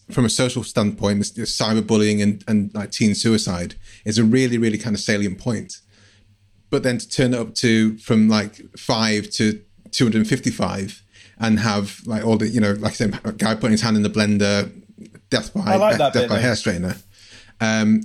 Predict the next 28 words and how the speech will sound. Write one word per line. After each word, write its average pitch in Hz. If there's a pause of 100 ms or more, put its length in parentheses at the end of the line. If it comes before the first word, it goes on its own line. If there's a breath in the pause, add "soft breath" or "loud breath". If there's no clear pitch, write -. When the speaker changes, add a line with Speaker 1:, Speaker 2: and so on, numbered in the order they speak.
(120)
Speaker 1:
I 160
mean, 170
they 143
were 127
kind 156
of 127
scary 127
and 107
gory, 113
which 107
is -
probably 110
what 104
they 101
were 95
going 123
for. -
But 95
I 110
think 110 (560 soft breath)
if 117
it 123
was, 120
like, 107
somehow 110
they'd 104
managed 107
to, 104